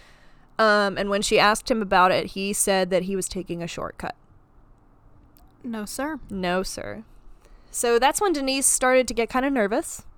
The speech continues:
Speaker 1: Obviously, that's when you would get nervous.
Speaker 2: Right.
Speaker 1: Um, and she started to look around for a way to protect herself in case he got violent, which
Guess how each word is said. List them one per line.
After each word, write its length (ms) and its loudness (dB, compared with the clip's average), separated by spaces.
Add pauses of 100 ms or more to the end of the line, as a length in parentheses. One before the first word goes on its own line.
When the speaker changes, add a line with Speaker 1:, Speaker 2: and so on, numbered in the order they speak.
(120)
Speaker 1:
Obviously, 540 -2
that's 240 -4
when 140 -4
you 120 -6
would 200 0
get 160 -4
nervous. 540 -8
Speaker 2:
Right. 260 -10 (440)
Speaker 1:
Um, 440 4
and 180 -2
she 260 -4
started 460 -2
to 600 0 (140)
look 280 2
around 420 4
for 120 0
a 60 2
way 200 4
to 80 -2
protect 400 -6
herself 360 -4
in 80 -6
case 260 -6
he 80 -6
got 200 -2
violent, 540 -4 (180)
which 340 -6